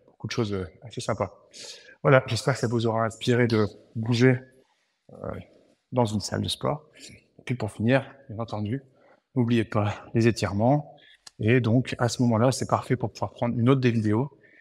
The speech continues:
que je vous ai partagée, qui est plus sur, euh, le post, euh, entraînement. Il y en a une spécifique là-dessus.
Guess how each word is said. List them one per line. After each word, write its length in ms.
que 100
je 40
vous 140
ai 40
partagée, 560
qui 60
est 40
plus 180
sur, 360
euh, 180
le 120
post, 360
euh, 200
entraînement. 480
Il 80
y 20
en 60
a 40
une 160
spécifique 520
là-dessus. 400